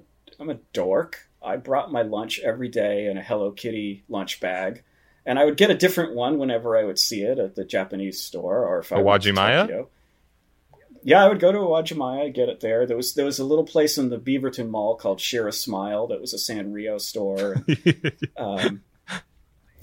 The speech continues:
Speaker 1: they had the, the, uh, the little kit lunch pa-, lunch packs, and I, I would make my lunch in that. And, and, uh, um,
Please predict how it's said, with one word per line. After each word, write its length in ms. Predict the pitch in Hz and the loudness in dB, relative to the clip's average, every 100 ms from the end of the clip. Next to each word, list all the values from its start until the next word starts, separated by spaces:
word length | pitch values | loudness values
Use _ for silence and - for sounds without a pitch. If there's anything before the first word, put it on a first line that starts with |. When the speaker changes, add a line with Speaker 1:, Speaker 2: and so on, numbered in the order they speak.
| - | -2
Speaker 1:
they 220 | 151 135 | 4 6
had 260 | 135 131 127 | 6 4 4
the, 400 | 135 127 117 - _ | 4 4 0 -16 _
the, 140 | 131 120 | -2 2
uh, 500 | 131 - - 101 101 - | 2 0 -4 -6 -6 -8
the 80 | 120 | -6
little 220 | 117 120 | -6 -6
kit 300 | - 127 - | -6 -6 -4
lunch 340 | 110 107 - - | -6 -6 -12 -8
pa-, 160 | 113 - - | -10 -10 -10
lunch 260 | 113 104 | -10 -8
packs, 520 | - 104 98 143 - - | -8 -6 -6 -8 -8 -8
and 120 | 101 | -8
I, 40 | |
I 160 | - 110 | -8 -8
would 140 | 131 123 | -8 -8
make 200 | 117 127 | -8 -8
my 100 | 127 | -8
lunch 320 | 131 101 - | -8 -10 -10
in 100 | 107 | -8
that. 300 | 92 98 147 | -8 -8 -12
And, 200 | - 123 - | -12 -16 -14
and, 320 | 123 117 113 110 | -14 -12 -12 -12
uh, 200 | 104 110 _ _ _ _ _ _ _ _ _ _ _ | -14 -18 _ _ _ _ _ _ _ _ _ _ _
um, 380 | 110 107 107 110 | -16 -14 -14 -18